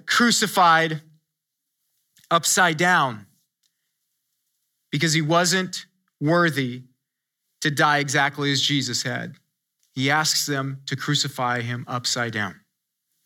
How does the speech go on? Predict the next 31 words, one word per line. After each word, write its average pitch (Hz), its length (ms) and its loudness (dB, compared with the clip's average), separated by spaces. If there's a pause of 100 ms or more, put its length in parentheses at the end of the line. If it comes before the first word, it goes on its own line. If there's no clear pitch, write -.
(840)
But 135 160 -4
Peter's 160 320 0
death 156 260 0
wouldn't 170 340 -2
be 156 140 0
a 135 40 -2
tragedy 131 560 -2
we 123 120 -2
read, 127 240 0
right? 160 240 0
This 165 160 -4
isn't 175 200 -2
a 127 40 -2
tragedy 151 420 -2
story. 143 340 0
He 139 80 -2
says, 143 320 -2
"No, 151 200 0
this 147 200 -2
is 156 100 -4
gonna 139 180 -4
glorify 127 520 -2
God. 107 320 -4 (1000)
This 170 180 0
is 196 80 -2
the 180 100 0
story 165 560 2 (180)
that's 135 140 -2
gonna 139 160 -2
glorify 147 960 2 (640)
God." 113 460 0